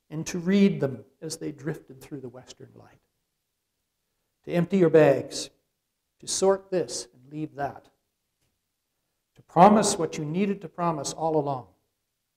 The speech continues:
and to abandon the shoes that had brought you here right at the water's edge, not because you had given up, but because now you would find a different way to tread.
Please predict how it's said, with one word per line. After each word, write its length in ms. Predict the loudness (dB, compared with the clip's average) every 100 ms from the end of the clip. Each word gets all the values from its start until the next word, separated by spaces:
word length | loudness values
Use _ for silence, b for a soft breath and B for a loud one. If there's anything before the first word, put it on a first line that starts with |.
| _ _ _ _ _ _ _
and 120 | -10
to 100 | -2
abandon 580 | -2 0 -2 -2 -2 -6
the 60 | -8
shoes 560 | -6 -4 -4 -6 -16
that 120 | -18
had 200 | -20 -18
brought 340 | -10 -10 -10 -16
you 100 | -20 _
here 220 | -4 -2
right 280 | -2 -4 -8
at 140 | -8 -20
the 60 |
water's 420 | -14 -10 -8 -8
edge, 380 | -10 -16 _ -20 _ _ _ _ _ _ _
not 300 | 4 4 4
because 460 | -2 4 4 4 0
you 80 |
had 200 | -4 -8
given 240 | -4 -4 -4
up, 140 | -14 _ _ _ _ _ _ _ _ _ _ _ _
but 140 | -14 -14
because 360 | -4 -2 -2
now 460 | 0 0 0 -2 -6 _ _ _ _ _ _
you 80 | -20
would 120 | -20
find 380 | -6 -4 -4 -6 -14 _ _ _ _ _ _ -16
a 20 |
different 320 | -16 -16 -20 _
way 140 | -20
to 120 | -20 _
tread. 280 | _ -20